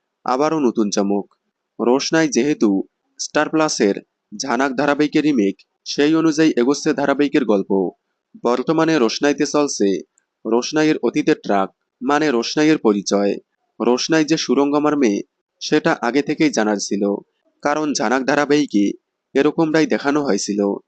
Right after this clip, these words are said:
যেটা অনেকদিন আগেই জানিয়ে দিয়েছিলাম। তবে এবার আরও একটি জমজমাট ট্র্যাক আসতে চলেছে। সম্প্রতি স্টার প্লাসে ঝানাক ধারাবাহিকে দেখা গিয়েছে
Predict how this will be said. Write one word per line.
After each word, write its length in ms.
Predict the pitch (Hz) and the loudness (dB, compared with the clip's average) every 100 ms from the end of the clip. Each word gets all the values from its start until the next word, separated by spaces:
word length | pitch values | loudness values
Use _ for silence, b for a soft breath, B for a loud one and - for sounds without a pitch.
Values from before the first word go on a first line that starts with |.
| _ _ _ 104 | _ _ _ -10
যেটা 320 | 104 135 156 | -2 0 0
অনেকদিন 440 | - 123 135 135 151 | 0 0 0 0 0
আগেই 240 | 147 151 | 2 2
জানিয়ে 360 | 110 110 135 151 | 2 0 2 0
দিয়েছিলাম। 540 | 107 101 - 98 95 92 - _ _ _ - | 0 -2 -2 -4 -4 -4 -10 _ _ _ -2
তবে 240 | 131 131 156 | 0 4 4
এবার 180 | 156 160 - | 4 0 -2
আরও 220 | 117 143 | 0 2
একটি 220 | 151 - 143 | 2 0 0
জমজমাট 500 | 110 113 120 139 143 | 0 -2 0 -2 -2
ট্র্যাক 280 | - 120 98 277 - _ _ _ | -2 -2 -4 -10 -20 _ _ _
আসতে 300 | 120 - 160 | -6 -2 -2
চলেছে। 420 | 151 101 98 - 98 95 - _ | 0 0 0 0 -2 -2 -8 _
সম্প্রতি 600 | - 135 143 151 170 170 | -4 -2 0 2 2 2
স্টার 240 | - 147 143 | 0 -2 0
প্লাসে 420 | 156 151 - 98 95 - _ _ | -2 -2 -2 -2 -2 -8 _ _
ঝানাক 360 | - 127 127 143 | -8 -2 -2 -2
ধারাবাহিকে 440 | 151 151 151 151 143 | -2 0 0 2 0
দেখা 220 | 107 139 | 0 -4
গিয়েছে 440 | 139 151 - 98 | -2 -4 -2 -2